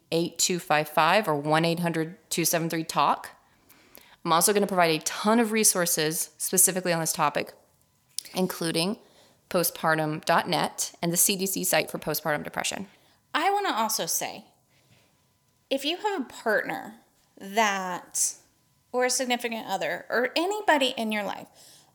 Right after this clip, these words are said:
Speaker 2: a child, a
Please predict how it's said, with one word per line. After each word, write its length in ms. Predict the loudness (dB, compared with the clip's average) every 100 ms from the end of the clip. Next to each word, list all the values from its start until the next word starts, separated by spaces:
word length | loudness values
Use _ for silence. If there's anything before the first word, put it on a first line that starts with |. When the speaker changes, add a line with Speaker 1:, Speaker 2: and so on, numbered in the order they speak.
| -2
Speaker 2:
a 80 |
child, 800 | 0 -2 -2 -2 -2 -4 -6 -12 -14 _ _ _ _ _ -4
a 960 | -4 -2 -4 -6 -6 -6 -8 -10 -14